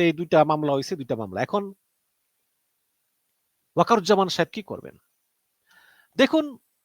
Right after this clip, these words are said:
জেনারেল ওয়াকার বিপ্লবের পক্ষে শক্তি, কোনো সন্দেহ নাই। ওনার কাছে আমরা ঋণী যে উনি জনগণের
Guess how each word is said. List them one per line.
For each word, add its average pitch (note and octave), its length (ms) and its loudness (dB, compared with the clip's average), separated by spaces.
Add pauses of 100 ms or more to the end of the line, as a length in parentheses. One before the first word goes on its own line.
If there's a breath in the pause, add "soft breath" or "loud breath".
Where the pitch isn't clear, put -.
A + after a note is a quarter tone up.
(960)
জেনারেল G#3+ 260 6
ওয়াকার A#3+ 360 4 (480)
বিপ্লবের A3 380 4
পক্ষে - 300 -4
শক্তি, - 260 -8
কোনো G3 160 -2
সন্দেহ D3+ 380 -4
নাই। D#3+ 280 -6
ওনার E3 200 2
কাছে F3 200 0
আমরা D#3+ 120 0
ঋণী D3+ 280 -2
যে C#3+ 160 -2
উনি C#3+ 340 -4 (580 soft breath)
জনগণের D#3+ 600 2